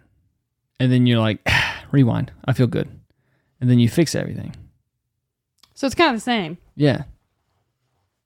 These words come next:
Speaker 1: But, like, I don't know. Pause. What, what could you do if life was paused?
Speaker 2: You could do everything. You could drive without traffic.
Speaker 1: Oh, that's true. That's
Speaker 2: You
Speaker 1: true.
Speaker 2: go to the beach. You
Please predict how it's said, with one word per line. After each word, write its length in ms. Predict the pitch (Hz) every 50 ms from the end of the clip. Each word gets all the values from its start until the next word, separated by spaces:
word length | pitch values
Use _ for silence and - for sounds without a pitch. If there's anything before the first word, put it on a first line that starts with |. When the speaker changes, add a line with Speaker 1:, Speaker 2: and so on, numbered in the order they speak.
| _ _ _ _ _ _ _ _ _ _ _ _ _ _ _ _ _ _
Speaker 1:
But, 120 | - 139 143
like, 120 | 147 143
I 40 | -
don't 140 | 214 240 247
know. 140 | 240 170 - - - _ _
Pause. 500 | - - 180 196 220 226 165 156 147 160
What, 260 | 147 185 196 175 170
what 200 | 143 151 185 196
could 140 | - 180 175
you 60 | 180 180
do 140 | 156 180 180
if 140 | 151 131 -
life 360 | - 131 135 135 139 135 -
was 120 | 131 123
paused? 600 | - - - 135 135 139 131 110 107 - - _ - _ _ _ _ _ _ _ _ _ _ _ _ _ _ _ _ _ _ _ _ _
Speaker 2:
You 100 | - 202
could 140 | 185 208 180
do 140 | 190 202 196
everything. 460 | 202 220 247 247 220 175 180 180 170 _ _ _ _ _ _ _
You 100 | _ 202
could 100 | - 180
drive 320 | 180 175 175 185 180 180 180
without 260 | 185 - 175 156 156
traffic. 540 | - 220 214 214 214 208 214 214 202 _ _ _ _ _ _ _ _
Speaker 1:
Oh, 100 | - -
that's 160 | 135 113 -
true. 220 | - - - - - _ _ _
That's 120 | - -
Speaker 2:
You 60 | - 185
Speaker 1:
true. 100 | - 185
Speaker 2:
go 220 | 180 170 160 160 175 165 _ _ _ _ _ _ _ _
to 80 | _ 180
the 100 | 175 160
beach. 600 | 147 175 208 226 226 226 220 196 - - - -
You 20 | -